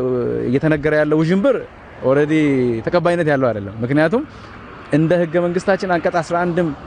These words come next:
ትንታኔ ስትመለከተው በዚህ ጉዳይ ላይ ትንታኔ ሊሰጥበት የሚችልበት ነገር አይደለም። የአንቀጹ ትንታኔ ዋና ጉዳይ ምንድነው? ቅድም እንደነገርኩ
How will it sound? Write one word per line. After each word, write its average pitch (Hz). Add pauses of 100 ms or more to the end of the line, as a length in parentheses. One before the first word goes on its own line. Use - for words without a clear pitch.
(160)
ትንታኔ 180
ስትመለከተው 196 (340)
በዚህ 165
ጉዳይ 180
ላይ 185
ትንታኔ 160
ሊሰጥበት 143
የሚችልበት 131
ነገር 113
አይደለም። 98 (260)
የአንቀጹ 160 (220)
ትንታኔ 185
ዋና 196
ጉዳይ 208
ምንድነው? 233
ቅድም 165
እንደነገርኩ 202